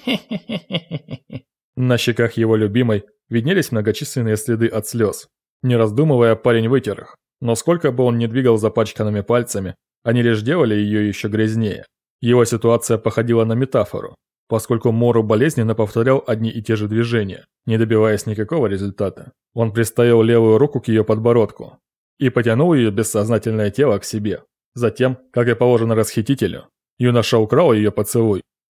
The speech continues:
даже закрыл глаза В миг, когда их губы соприкоснулись, парень почувствовал под своими веками ярко-белый свет. Он ощутил вкус грязи и ржавого железа. Но был и другой привкус.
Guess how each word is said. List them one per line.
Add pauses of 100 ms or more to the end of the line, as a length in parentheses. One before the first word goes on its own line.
даже
закрыл
глаза (280)
В
миг,
когда
их
губы
соприкоснулись, (220)
парень
почувствовал
под
своими
веками (300)
ярко-белый
свет. (260)
Он
ощутил
вкус
грязи
и
ржавого
железа. (280)
Но
был
и
другой
привкус.